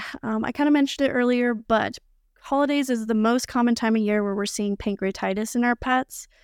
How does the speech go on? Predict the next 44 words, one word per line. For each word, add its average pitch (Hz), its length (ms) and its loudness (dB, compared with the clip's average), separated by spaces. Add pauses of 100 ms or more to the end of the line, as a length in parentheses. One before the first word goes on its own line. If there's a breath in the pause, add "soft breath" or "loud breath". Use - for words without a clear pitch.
(300 soft breath)
Um, 202 300 0
and 220 180 0
that 277 220 2
is 254 180 -2
where 226 320 0
if 220 140 -2
they're 233 140 -4
fed 311 220 0
a 339 60 0
really 240 440 0
high 214 280 -4
fatty 285 440 2
diet, 247 460 2
if - 240 -8
they 208 260 0
get 196 180 0
into 202 160 -2
the 185 100 -4
trash, 294 720 0 (320 soft breath)
if 214 120 -6
they 214 100 4
get 202 140 -4
some 202 180 -2
table 226 300 0
scraps 226 380 0
that 220 100 -2
are 208 80 0
really 208 260 2
high 208 300 0
in, 208 140 2
like, 185 200 -4
oils, 269 640 0 (420 soft breath)
um, 202 320 -2
they 226 140 2
can 240 380 2
develop 214 540 2
this 208 140 -2
pancreatitis, 220 880 0
which 202 180 -4
is 196 140 -6
inflammation 208 640 -2
of 214 100 -2
the 254 80 -2
pancreas. 185 840 -4